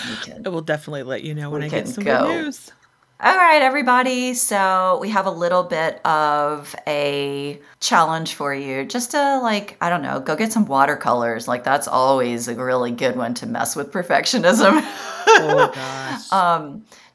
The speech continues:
Speaker 1: do something. Yeah, dance. I don't know.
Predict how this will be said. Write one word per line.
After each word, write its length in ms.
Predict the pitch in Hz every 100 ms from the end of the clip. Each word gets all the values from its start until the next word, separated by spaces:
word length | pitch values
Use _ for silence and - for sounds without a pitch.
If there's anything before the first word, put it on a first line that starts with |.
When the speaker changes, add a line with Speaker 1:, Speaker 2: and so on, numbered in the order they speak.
| _
Speaker 1:
do 180 | 214 240
something. 920 | - 220 165 - 160 156 151 151 151 -
Yeah, 460 | 160 135 131 -
dance. 920 | 147 127 135 139 135 - - - - - - -
I 120 | 214
don't 120 | 220
know. 360 | 139 123 127 135